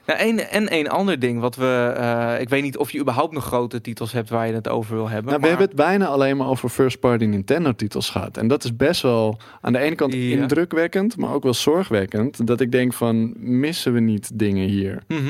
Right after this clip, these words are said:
Speaker 1: Nou ja,
Speaker 2: Eh.
Speaker 1: één ding wat, wat ik persoonlijk heb is, eh, iets waar we het misschien al later over moeten hebben nog, eh, de e-shop.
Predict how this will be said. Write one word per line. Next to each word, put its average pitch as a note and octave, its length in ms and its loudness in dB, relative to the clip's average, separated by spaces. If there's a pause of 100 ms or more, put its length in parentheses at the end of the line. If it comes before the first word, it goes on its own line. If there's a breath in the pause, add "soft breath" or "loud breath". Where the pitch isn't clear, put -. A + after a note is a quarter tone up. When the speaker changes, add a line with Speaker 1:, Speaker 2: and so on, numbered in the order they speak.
(320 loud breath)
Speaker 1:
Nou A3+ 200 0
ja, F3 160 2
Speaker 2:
Eh. C#3 100 0
Speaker 1:
één G3+ 180 0
ding F3+ 180 0
wat, D3 180 0
wat D3 240 -2
ik D3 380 -6
persoonlijk C#3+ 520 -2
heb A#2+ 240 -4
is, - 380 -4 (340 loud breath)
eh, B2+ 380 0
iets A#2+ 180 -6
waar C3 140 2
we B2+ 60 -2
het A#2 100 -8
misschien B2 260 -6
al A#2+ 80 0
later B2+ 300 0
over A#2 220 -2
moeten A2+ 220 -4
hebben G#2+ 220 -2
nog, A#2+ 260 -6
eh, A2+ 400 -2
de A2 180 -2
e-shop. - 380 -6